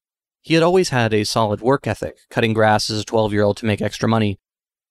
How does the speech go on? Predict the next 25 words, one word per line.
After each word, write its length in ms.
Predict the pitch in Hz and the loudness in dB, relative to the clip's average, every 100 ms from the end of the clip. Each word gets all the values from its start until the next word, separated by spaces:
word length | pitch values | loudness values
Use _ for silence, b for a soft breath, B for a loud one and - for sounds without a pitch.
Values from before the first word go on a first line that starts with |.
| _ - | _ -2
But 100 | 143 | 2
it 40 | |
was 160 | 143 131 | 4 2
in 100 | 127 | 2
working 320 | 143 151 131 | 0 0 0
at 100 | 110 | 0
food 260 | - 127 | 0 2
and 120 | 113 110 | 2 2
beverage 420 | 117 113 110 - | 0 2 -2 -4
distributor 600 | 110 - 107 110 104 104 | -8 -6 -2 0 2 0
Alfonso 480 | 120 - 127 120 117 | -2 0 0 2 0
Rivas 480 | 123 120 113 - - | 0 2 0 -2 -4
e 100 | 107 | -4
Cia 540 | - - 147 107 123 - _ _ | -4 -4 0 0 -2 -8 _ _
that 180 | 123 117 | -2 -2
he 340 | - 123 117 117 | -4 -4 -4 -6
experienced 680 | - - 117 107 107 - | -6 0 2 2 -2 -2
business 420 | 120 107 107 104 | -2 0 -4 -2
at 140 | 110 107 | -4 -2
real 180 | 107 101 | -2 -4
scale. 440 | - - - - _ _ _ _ - | -6 -8 -10 -12 _ _ _ _ -4
As 100 | 117 | -2
a 60 | 120 | 2
brand 240 | 113 110 | 2 2
manager, 480 | 117 143 143 151 | 2 0 0 -2